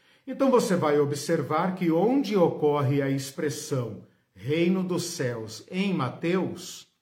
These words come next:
e você comparar com a mesma passagem, com a passagem paralela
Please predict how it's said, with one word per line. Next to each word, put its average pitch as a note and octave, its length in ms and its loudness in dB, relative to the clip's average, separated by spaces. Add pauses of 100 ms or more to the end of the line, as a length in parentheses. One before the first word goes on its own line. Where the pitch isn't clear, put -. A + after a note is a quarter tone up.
(480)
e F3+ 100 -4
você E3+ 320 2
comparar F3 640 2
com E3+ 220 2
a F3 80 2
mesma F#3+ 800 2
passagem, B2 840 -4
com D#3 80 -6
a D3 80 -2
passagem F3 600 -2
paralela C#3 1200 -2